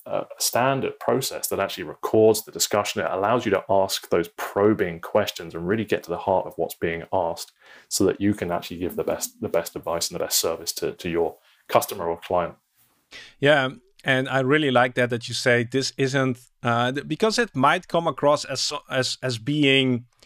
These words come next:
Speaker 2: overly critical towards a potential client,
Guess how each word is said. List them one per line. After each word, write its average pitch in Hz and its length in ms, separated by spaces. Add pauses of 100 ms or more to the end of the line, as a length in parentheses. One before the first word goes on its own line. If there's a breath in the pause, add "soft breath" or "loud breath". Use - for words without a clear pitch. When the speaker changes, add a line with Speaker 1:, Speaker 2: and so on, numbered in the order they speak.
(380 soft breath)
Speaker 2:
overly 135 760 (680)
critical 135 840
towards 127 640 (100)
a 123 80
potential 120 880 (720)
client, 131 500